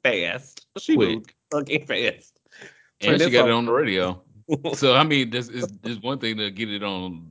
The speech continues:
Speaker 2: streaming services. That's one thing to get it chopped on streaming services. She was like, "No, no, no. Get this over to the fucking, the masses."
Speaker 1: Yeah, get this at the Capitol. Get this over there to the N Y C. Send this down to the L A. Put it on the M I A stations.
Speaker 2: Mm.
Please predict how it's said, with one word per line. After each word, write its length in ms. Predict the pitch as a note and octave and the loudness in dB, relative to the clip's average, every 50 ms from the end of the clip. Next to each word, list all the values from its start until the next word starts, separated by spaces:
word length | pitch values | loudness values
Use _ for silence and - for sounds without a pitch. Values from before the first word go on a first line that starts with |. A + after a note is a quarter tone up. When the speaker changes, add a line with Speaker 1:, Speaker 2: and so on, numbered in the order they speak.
| - - | -20 -18
Speaker 2:
streaming 320 | - - G#2+ A#2+ B2+ A2+ F#2 | -12 -8 -6 -6 -6 -6 -6
services. 420 | - G2+ F2+ E2+ E2+ - F2 E2 | -6 -6 -6 -8 -10 -14 -12 -8
That's 180 | E2 F#2 G2 F2+ | -8 -8 -6 -6
one 160 | F2 G2 G2+ | -6 -8 -8
thing 220 | F2 F2 E2 E2 D#2 | -8 -8 -10 -10 -10
to 60 | D#2+ | -12
get 160 | E2+ E2+ D#2 | -12 -12 -12
it 100 | D#2 D2 - | -12 -14 -10
chopped 280 | - F2 D2+ - - | -8 -6 -6 -6 -8
on 100 | D#2 D#2 | -12 -14
streaming 240 | - - G#2 F#2+ D#2+ | -12 -12 -12 -12 -10
services. 280 | D#2 E2 D2 E2+ E2+ - | -10 -10 -10 -10 -12 -12
She 100 | G2 G#2 | -10 -10
was 160 | F#2+ F2 D#2+ | -10 -10 -8
like, 180 | E2 D#2+ D2+ F2 | -6 -6 -4 -4
"No, 140 | G2+ A#2 A#2 | -4 -2 -2
no, 80 | G2+ | -2
no. 260 | F#2 F2 E2 E2+ E2 - - - - - | -2 -2 -4 -4 -6 -10 -14 -18 -14 -12
Get 140 | A2 A#2 A2+ | -12 -10 -10
this 180 | A#2+ A#2 G#2 | -10 -8 -6
over 140 | F#2 E2+ E2 | -6 -6 -6
to 120 | - - | -10 -14
the 80 | - - | -16 -14
fucking, 440 | - - D2 - - - - - - _ - | -12 -12 -12 -12 -12 -14 -14 -14 -16 _ -12
the 140 | - - F2 | -8 -4 -4
masses." 560 | F2+ F2+ F2 - - _ C2 - - - - _ - - _ _ _ _ _ _ _ _ | -2 -4 -4 -8 -12 _ -18 -16 -16 -16 -16 _ -20 -20 _ _ _ _ _ _ _ _
Speaker 1:
Yeah, 160 | A#2 B2 A#2 | -4 -4 -2
get 180 | A2 C#3 D3 C#3+ | 0 -2 -2 -2
this 160 | E3+ E3+ - | -4 -2 -2
at 220 | E3 D3+ D3+ - | -2 -2 -2 -4
the 40 | C3 | -8
Capitol. 640 | A#2 - F3 D3 D3 - - - D3 D#3 E3+ - - - G3 F3+ C#3+ - _ | -4 -2 0 0 0 -2 -2 -2 -2 -2 -4 -6 -10 -12 -12 -12 -12 -10 _
Get 140 | B2+ B2 - | -8 -8 -6
this 100 | - - | 0 2
over 160 | B2+ B2 B2 | 2 2 4
there 160 | B2 B2 B2 | 4 4 2
to 140 | B2+ - C#3+ | 2 2 -2
the 120 | A#2 - | -2 0
N 200 | D3 C#3 C3 C3 | 2 2 2 4
Y 160 | B2+ B2+ B2+ C3+ | 4 4 2 2
C. 400 | C#3 C#3 D#3 C#3 C#3+ D3+ E3 - - - | 2 2 4 4 4 2 0 -6 -12 -10
Send 220 | - - C3+ B2+ | -2 0 0 2
this 100 | B2 B2 | 2 0
down 200 | B2+ C3 A#2+ A#2 | 2 0 0 0
to 80 | - B2+ | 0 0
the 120 | A#2+ A2+ | 0 2
L 200 | A#2+ B2 A#2+ C3+ | 2 4 4 4
A. 320 | C#3 C3+ C#3 E3 F3 - - _ _ _ | 4 4 2 0 -2 -6 -14 _ _ _
Put 160 | - D3 B2+ | -10 -6 -4
it 40 | B2 | -2
on 140 | A#2+ A2 G#2 | -2 -2 -2
the 120 | - - - | -4 -2 -2
M 140 | C3 C3 B2 | 0 2 2
I 140 | A#2+ - - | 0 2 0
A 100 | C3+ C#3 | 0 0
stations. 720 | C#3 C#3 D3 C#3+ C#3 - C3+ C#3+ D3 E3 E3+ - - _ _ _ _ _ _ _ _ _ _ _ _ _ _ - | 0 -2 -4 -4 -4 -6 -8 -8 -6 -8 -10 -12 -16 _ _ _ _ _ _ _ _ _ _ _ _ _ _ -12
Speaker 2:
Mm. 380 | F#2 F2 D#2+ D2+ D2+ D2+ D#2+ | -10 -8 -8 -8 -10 -12 -14